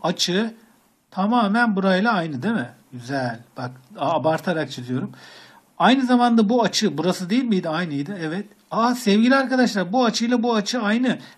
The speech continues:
Ne zaman aynı olurlar? Bak yöndeş açı bunlar. Şu arkadaş ile bu arkadaş birbirine paralel olursa. Aa nefis bir hareket buldum. Arkadaşlar yamuktan dolayı şu kenarla da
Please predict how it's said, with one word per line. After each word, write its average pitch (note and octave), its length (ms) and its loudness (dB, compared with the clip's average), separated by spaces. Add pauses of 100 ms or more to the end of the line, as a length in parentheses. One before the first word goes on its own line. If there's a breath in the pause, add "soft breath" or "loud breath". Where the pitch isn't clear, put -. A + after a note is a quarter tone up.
Ne F#3+ 200 4
zaman B3+ 300 4
aynı D#3+ 320 -4
olurlar? D3 560 -2 (100)
Bak C#3+ 160 -8 (520)
yöndeş E3+ 600 0
açı C#3+ 280 -8
bunlar. C3 320 -8 (580 loud breath)
Şu - 420 -4
arkadaş F3+ 580 -2
ile E3+ 460 -2
bu F#3 100 -2
arkadaş D#3 640 -4
birbirine D3+ 420 -2
paralel C#3+ 480 0
olursa. C#3+ 560 -6 (300)
Aa A3+ 460 -2
nefis G#3+ 520 0
bir G#3 80 2
hareket D3+ 520 -4
buldum. B2+ 260 -10 (480 loud breath)
Arkadaşlar G#3+ 560 0
yamuktan G#3 720 2
dolayı G#3 460 2 (280 loud breath)
şu - 420 -6
kenarla G3 680 0
da D#3+ 240 0